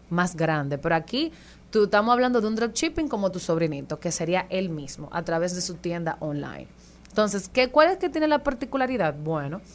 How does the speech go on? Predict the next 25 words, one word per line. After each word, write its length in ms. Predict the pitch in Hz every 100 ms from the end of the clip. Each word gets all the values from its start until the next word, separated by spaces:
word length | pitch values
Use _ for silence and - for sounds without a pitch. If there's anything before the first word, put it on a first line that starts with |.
| - -
tú 100 | 180
te 120 | 190
contactas 680 | 190 185 175 - - 226 -
con 120 | 160
este 200 | 156 185
proveedor, 500 | 165 170 165 233 240 - - - -
le 80 |
dices, 240 | 175 175 160
"Yo 60 | 175
estoy 200 | 175 214
interesado 520 | 226 226 214 262 269
en 80 | 196
este 200 | 185 190
producto, 480 | 185 151 139 -
pónganse 500 | 139 165 175 202 196
ustedes 480 | 226 - 285 247 220
que 220 | - 185
él 100 | 185
vende 240 | 185 208 208
audífonos 640 | 190 165 131 139 139 -
electrónicos 920 | 156 147 139 - - 170 160 143 151 -
que 80 |
no 100 | 160
tienen 220 | 160 180 170
cable, 480 | 151 143 135 139